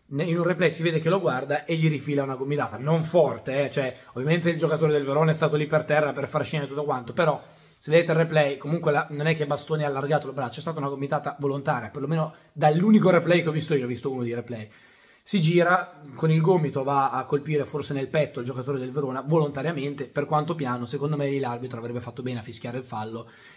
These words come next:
e interrompere subito l'azione, non ci sarebbe stata la traversa di Bastoni, il gol di Frattesi, eccetera, eccetera. Anche il var, a mio avviso, avrebbe potuto intervenire in questo caso, perché l'arbitro probabilmente non l'ha visto, anche perché il pallone era in un altro punto, magari l'arbitro non era girato verso quella posizione.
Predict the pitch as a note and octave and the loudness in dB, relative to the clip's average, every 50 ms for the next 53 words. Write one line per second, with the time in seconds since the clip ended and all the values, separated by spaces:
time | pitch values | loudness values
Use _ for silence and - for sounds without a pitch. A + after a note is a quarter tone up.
0 | - _ - B2 A#2+ A#2 A2+ A2+ A#2 B2 B2 A#2+ B2+ C3+ B2+ A#2+ A#2+ A#2 - B2 | -18 _ -4 -2 -2 -2 -2 -2 -4 -4 -4 -4 -4 -4 -6 -6 -8 -8 -8 -10
1 | A2+ A2 A#2+ B2+ B2+ - - B2 A2+ A2 A2 A2+ A#2+ A#2 - A#2 A2+ A2 A2 G#2 | -10 -8 -8 -8 -8 -8 -8 -6 -6 -6 -6 -8 -10 -10 -10 -10 -8 -8 -8 -8
2 | - A2+ - G#2+ G2+ G2 G#2+ G#2+ G#2+ A2 G#2+ G#2 G#2+ A2+ C#3 D#3+ D#3 - - C#3+ | -10 -10 -12 -12 -14 -12 -12 -12 -12 -12 -10 -10 -8 -6 -4 -4 -4 -4 -6 -4
3 | C#3 C#3+ C#3+ C#3+ C#3 C3+ A#2+ A2 G#2+ G#2 G2+ G2+ G2 A#2+ A#2 A2 - A2 G2+ G#2 | -2 0 0 0 -2 -2 -6 -10 -10 -12 -12 -12 -12 -14 -16 -14 -14 -14 -14 -14
4 | F#2+ - G2+ G2 - G2 G2 F#2+ - F#2 F#2 - G2 G#2+ - _ _ _ _ - | -16 -16 -18 -20 -20 -20 -20 -20 -20 -20 -20 -20 -20 -20 -20 _ _ _ _ -20
5 | - - _ _ - F#3 F#3+ F3+ D#3+ G3+ G3+ F3+ D#3+ E3 D#3+ D#3+ D#3+ E3 E3 E3 | -20 -20 _ _ 4 4 6 6 6 4 4 6 6 6 6 8 6 6 4 0
6 | - - C#3+ D3+ D#3 D#3 D3 C#3 C#3+ C#3+ C#3+ D#3 D3+ C#3 C3 C3 D3 D3+ D#3 C#3+ | -2 -2 -2 0 0 0 0 0 -2 -2 0 -2 0 0 0 0 0 0 0 -2
7 | C#3 C#3+ C#3+ B2 C3+ B2 B2 A2+ A2 B2+ D3+ E3 D#3+ C#3+ C3 - C3+ - A#2+ B2 | -4 -6 -6 -6 -6 -6 -6 -6 -2 0 2 2 2 2 0 -4 -8 -8 -8 -8
8 | B2 A#2+ A#2+ A#2 A#2+ - C3+ C#3+ D3+ D#3 C#3+ C#3 - B2+ A2+ C3+ C#3+ C3+ C3+ C#3+ | -8 -8 -8 -8 -8 -2 0 2 2 2 2 0 -4 -4 -2 -2 0 0 0 0
9 | D#3+ D#3 D#3 C3 A#2+ A#2 B2+ C#3 F3 E3 - - - C#3 B2 - - _ - C3 | -2 -2 -2 -2 -2 -2 -2 -2 -2 -2 -4 -6 -8 -8 -8 -10 -10 _ -12 -10
10 | A2+ A2+ A#2 A2+ C3+ B2 - C3+ C#3 C#3+ C#3+ C3+ B2 B2 B2 B2 B2 A#2+ A#2+ - | -10 -8 -8 -6 -6 -4 -2 0 0 0 0 -2 -4 -4 -4 -4 -4 -4 -6 -8
11 | A#2+ - D#3 D#3+ C#3 - A#2 A2+ A#2 B2 B2 A#2+ B2 B2+ B2+ B2 A#2+ B2 A#2+ A#2+ | -10 -4 -2 -2 -2 -2 -4 -6 -6 -6 -4 -4 -4 -6 -6 -6 -8 -8 -8 -8
12 | A#2+ A#2 A#2 A2 A#2+ B2 B2 A#2+ A#2+ A#2 A2+ A2 A#2+ A2 B2 A#2+ A2+ A2+ A#2+ C#3+ | -8 -8 -8 -8 -8 -6 -6 -8 -8 -12 -14 -14 -12 -10 -10 -10 -10 -8 -8 -8
13 | E3 D#3+ D#3 C#3+ C3+ B2 | -8 -6 -6 -6 -6 -8